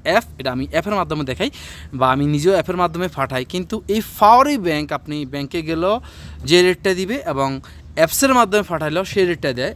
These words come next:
এবং অ্যাপসের মাধ্যমে পাঠালে পাঁচ পয়সা দশ পয়সা বেশি থাকে এবং খরচ কম, মাত্র বর্তমানে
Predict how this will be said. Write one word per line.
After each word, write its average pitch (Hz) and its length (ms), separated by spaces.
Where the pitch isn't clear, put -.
এবং 180 120
অ্যাপসের 226 280
মাধ্যমে 226 240
পাঠালে 202 340
পাঁচ 196 200
পয়সা 175 160
দশ 165 200
পয়সা 165 180
বেশি 170 260
থাকে 151 280
এবং 139 220
খরচ 226 340
কম, 139 200
মাত্র 175 400
বর্তমানে 170 460